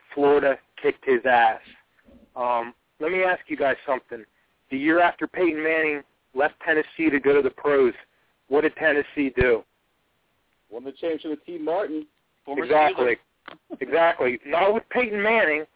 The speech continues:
Speaker 1: the golden boy, you know, the, the player with the silver spoon in his mouth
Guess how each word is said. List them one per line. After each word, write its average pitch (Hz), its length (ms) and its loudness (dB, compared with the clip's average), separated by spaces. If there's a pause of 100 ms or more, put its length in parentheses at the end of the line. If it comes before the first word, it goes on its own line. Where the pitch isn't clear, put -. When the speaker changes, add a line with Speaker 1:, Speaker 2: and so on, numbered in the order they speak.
(180)
Speaker 1:
the 139 80 0
golden 170 480 2
boy, 143 220 4
you 151 500 -2
know, 151 100 2
the, 139 200 -4
the 147 120 -4
player 180 340 0
with 170 160 0
the 147 80 -10 (160)
silver 175 260 0 (140)
spoon 196 260 0
in 175 120 -4
his 139 160 -6
mouth 139 300 0